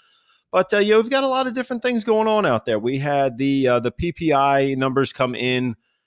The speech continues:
uh, for December. We're kinda mulling that over and really watching what the market is thinking about this one.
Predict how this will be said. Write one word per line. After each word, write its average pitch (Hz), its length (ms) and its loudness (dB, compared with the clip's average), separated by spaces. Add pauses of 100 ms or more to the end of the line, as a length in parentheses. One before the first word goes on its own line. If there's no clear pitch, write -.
(160)
uh, 98 280 0
for 110 160 2
December. 135 580 0
We're 104 300 0
kinda 110 240 -4
mulling 107 340 -2
that 107 220 0
over 104 480 -2
and 95 400 -8
really 160 180 -4
watching 131 420 -6
what 117 260 -4
the 107 180 -2
market 98 520 -4
is 92 180 -10
thinking 92 420 -10
about 87 320 -8
this 92 200 -8
one. 90 260 -8